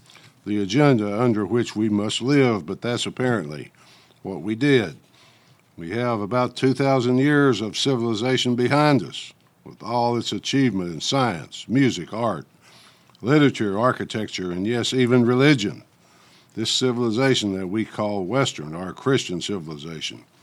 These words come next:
has that name because it was the creation of the church and Christianity, the very foundation of Western civilization, the same one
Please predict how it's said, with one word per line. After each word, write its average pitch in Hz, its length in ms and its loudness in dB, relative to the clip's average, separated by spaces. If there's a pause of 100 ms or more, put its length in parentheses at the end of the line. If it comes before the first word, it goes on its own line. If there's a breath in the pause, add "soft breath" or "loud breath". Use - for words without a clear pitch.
(640 soft breath)
has 127 260 2
that 147 160 4
name 143 380 6
because 107 440 -4
it 104 160 -6
was 104 160 -8
the 117 100 -4
creation 98 720 -6 (680 loud breath)
of 120 260 2
the 113 100 -2
church 143 480 4
and 123 240 2
Christianity, 131 840 0
the 92 100 -6
very 117 300 -2
foundation 107 680 -2
of 90 120 -8
Western 95 340 -6
civilization, 87 800 -6
the 69 80 -12
same 113 420 -2
one 107 380 -2